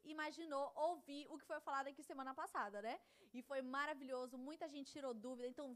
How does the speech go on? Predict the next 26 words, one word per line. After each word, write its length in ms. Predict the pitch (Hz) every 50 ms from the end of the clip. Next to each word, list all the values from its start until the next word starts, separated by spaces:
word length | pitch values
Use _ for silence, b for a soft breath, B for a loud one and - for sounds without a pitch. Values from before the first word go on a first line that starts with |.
| 226
vai 300 | 233 269 269 285 339 359
já 240 | 294 - 285 269 262
preparando 460 | 262 320 302 - - 262 254 262 269
as 100 | 277 277
suas 280 | - - 302 302 285 - -
dúvidas, 500 | 202 233 247 240 262 240 233 262 285 269 - - B B B B B B
já 200 | - 262 254 247
vai 180 | 247 285 311
preparando 420 | 302 349 330 - 302 285 285 277 269
as 80 | 277
suas 240 | 269 - 294 277 269
perguntas, 480 | - - 247 240 226 247 247 277 269 254 - - -
pega 240 | 285 294 311 302 320
o 40 | 311
seu 200 | - - 302 302
celular, 600 | 294 - - 311 285 269 262 254 247 240 240 240
já, 300 | 240 269 269 262 277 277 277 B B B B B
opa, 320 | - - 233 - 175 170 190 -
você 160 | - - 214
deve 140 | 220 240 254
estar 140 | - 277
assistindo 260 | 277 277 - 285 262 277
a 40 |
gente 200 | 269 277 269 269
pelo 180 | - 277 254 262
celular, 420 | 262 - 285 262 254 233 185 -